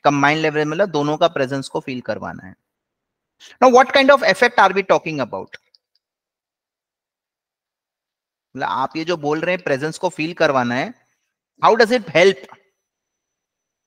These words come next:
in lifting your performance? How does the leverage help in lifting your performance? This should be our main, uh, topic for discussion। मतलब मैं ये कह रहा हूं कि ये फिक्स cost होना अच्छी बात है,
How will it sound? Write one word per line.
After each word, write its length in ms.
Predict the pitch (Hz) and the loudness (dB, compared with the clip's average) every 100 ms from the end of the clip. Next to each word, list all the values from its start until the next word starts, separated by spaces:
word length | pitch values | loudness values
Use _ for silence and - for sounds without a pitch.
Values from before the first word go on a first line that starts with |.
| _ _ _ - | _ _ _ -12
in 140 | 151 147 | -8 -8
lifting 340 | - 180 175 | -6 -6 -4
your 100 | 160 - | -4 -4
performance? 420 | 131 127 117 110 135 | -4 -4 -6 -4 -2
How 100 | 156 | 0
does 120 | 170 175 | 0 2
the 80 | 151 | 2
leverage 420 | 143 175 170 - _ _ _ - | 2 0 0 -8 _ _ _ 0
help 360 | 170 190 180 175 | 2 2 -2 -4
in 100 | 165 | -4
lifting 380 | - 175 170 151 | -4 -6 -4 -4
your 80 | - | -6
performance? 420 | 127 127 120 117 | -6 -6 -8 -10
This 140 | 135 - | -12 -8
should 180 | 160 156 | -8 -2
be 160 | 151 | -2
our 140 | 143 139 | 0 -2
main, 260 | 135 143 - _ - | -4 -6 -10 _ -6
uh, 280 | 123 120 117 - _ _ _ _ _ _ _ _ _ _ | -4 -2 -4 -10 _ _ _ _ _ _ _ _ _ _
topic 300 | 135 - 143 | -2 -2 -6
for 100 | - 123 | -6 -6
discussion। 520 | 113 - 104 - 85 - _ _ _ _ _ _ _ _ _ _ _ _ _ _ _ _ _ _ _ _ _ _ _ 131 | -8 -10 -12 -12 -18 -20 _ _ _ _ _ _ _ _ _ _ _ _ _ _ _ _ _ _ _ _ _ _ _ -2
मतलब 200 | 170 190 | 0 2
मैं 160 | 180 | 2
ये 180 | 190 202 | 4 2
कह 200 | 214 202 | 2 2
रहा 120 | 196 196 | 4 2
हूं 80 | |
कि 120 | 202 214 | 0 -4
ये 80 | |
फिक्स 300 | 202 202 190 - | -2 -6 -8 -4
cost 300 | 214 - 196 | -4 -4 -6
होना 180 | 196 214 196 | -4 -4 -4
अच्छी 260 | - - 240 | -4 -4 0
बात 300 | 175 127 117 | 0 0 -6
है, 200 | 80 | -16